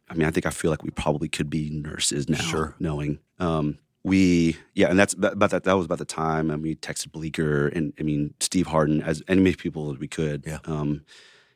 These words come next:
Speaker 1: and we were there probably for a good, um, maybe another two days or so, doctors coming in and out, telling us it could be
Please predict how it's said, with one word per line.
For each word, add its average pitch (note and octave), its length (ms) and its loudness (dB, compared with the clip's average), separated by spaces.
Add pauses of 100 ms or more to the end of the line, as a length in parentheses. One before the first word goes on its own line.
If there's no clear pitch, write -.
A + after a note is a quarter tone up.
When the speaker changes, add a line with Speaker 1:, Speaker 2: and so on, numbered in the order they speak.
(120)
Speaker 1:
and D#2+ 640 0 (140)
we G2+ 100 2
were G#2+ 120 6
there F2 240 6
probably E2 600 0
for D#2+ 380 0
a D#2+ 80 -8
good, D#2+ 440 2 (340)
um, D#2 440 -4 (480)
maybe D#2+ 480 2
another D#2+ 400 4 (120)
two - 240 0
days D#2 260 2
or D2+ 60 0
so, D2 320 0
doctors D2+ 520 -2
coming D#2 240 0
in D2+ 100 2
and D2 120 0
out, D2+ 420 0
telling D#2+ 300 2
us D#2 160 0
it - 80 -8
could C2+ 180 -4
be C#2+ 340 -6